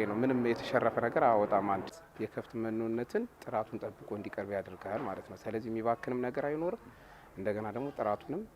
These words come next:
በተመጠ-፣ በተፈለገው ልክ ጠብቆ ቆጥቦ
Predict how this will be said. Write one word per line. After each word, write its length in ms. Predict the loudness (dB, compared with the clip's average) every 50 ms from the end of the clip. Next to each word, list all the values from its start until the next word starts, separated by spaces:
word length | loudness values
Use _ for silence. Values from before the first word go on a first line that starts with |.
| -18 -18 -14
በተመጠ-፣ 580 | -10 -10 -8 -8 -6 -6 -6 -6 -4 -4 -2 -2 -2
በተፈለገው 680 | -4 -6 -10 -10 -8 -8 -6 -4 -4 -4 -4 -4 -4
ልክ 180 | -4 -6 -8 -12 -16 -18 -20 -20 -20 -20 -20 -8
ጠብቆ 360 | -4 -4 -4 -4 -4 -8 -6 -4 -4 -4 -4 -8 -14 -20 -20 -20 -20 -6
ቆጥቦ 380 | -2 0 0 0 -2 -4 -4